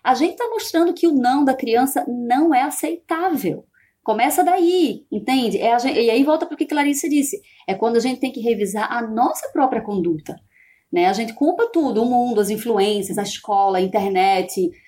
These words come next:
"Meu Deus, criar filho tá muito difícil, porque eu faço uma coisa em casa, mas na escola vem o men-, o coleguinha e faz diferente." Mas, gente, o que é que de fato você tá fazendo em casa, sabe? Que incoerências você tá,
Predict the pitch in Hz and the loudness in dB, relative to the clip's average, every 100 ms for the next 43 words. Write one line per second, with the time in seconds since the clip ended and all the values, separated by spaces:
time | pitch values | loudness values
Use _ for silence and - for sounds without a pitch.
0 | _ 196 208 220 233 214 196 220 202 196 | _ -2 0 2 2 2 -2 0 0 0
1 | 226 220 202 196 202 208 - 240 226 - | -2 0 -2 -4 -6 -6 -2 2 2 -2
2 | - - 214 202 202 208 220 208 208 196 | -8 -4 0 0 2 0 0 -2 0 -2
3 | 196 180 196 190 185 185 180 - - _ | -2 2 2 4 2 2 0 -4 -16 _
4 | _ - 190 - 202 196 190 190 196 185 | _ -2 -2 0 0 2 2 2 2 0
5 | - - 185 208 202 175 208 196 185 - | -4 -8 -6 2 2 2 -2 0 -2 0
6 | 202 208 240 269 294 - - 180 - - | -2 0 0 2 2 -2 -4 -2 -2 0
7 | 466 466 - - - 508 508 302 269 214 | 0 0 -6 -2 0 0 -2 -4 -2 0
8 | 185 165 160 170 156 160 - 233 185 170 | 2 2 0 -8 -8 -6 -2 0 0 0
9 | 285 339 349 330 311 349 311 247 269 - | 0 0 2 2 4 2 0 -4 -6 -4
10 | 262 254 | 0 0